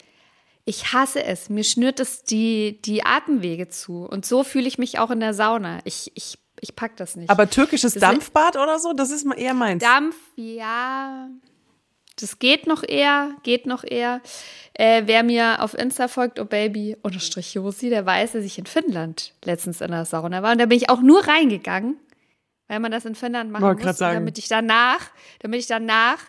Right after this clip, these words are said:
Speaker 1: äh,
Speaker 2: In
Speaker 1: äh,
Speaker 2: Schnee.
Speaker 1: in einem, in einen Eissee springen konnte.
Speaker 2: Ja,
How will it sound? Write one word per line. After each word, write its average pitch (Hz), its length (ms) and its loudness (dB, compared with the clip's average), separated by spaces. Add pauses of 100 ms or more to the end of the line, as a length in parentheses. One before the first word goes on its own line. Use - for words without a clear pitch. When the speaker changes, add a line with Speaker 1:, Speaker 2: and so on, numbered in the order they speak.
(420)
Speaker 1:
äh, 233 460 -2
Speaker 2:
In 196 100 2
Speaker 1:
äh, 196 40 0
Speaker 2:
Schnee. 185 560 2
Speaker 1:
in 233 140 -6
einem, 240 400 2
in 240 180 -2
einen 233 240 -2
Eissee 208 560 -2
springen 175 460 -8
konnte. 170 520 -12 (240)
Speaker 2:
Ja, 151 120 -10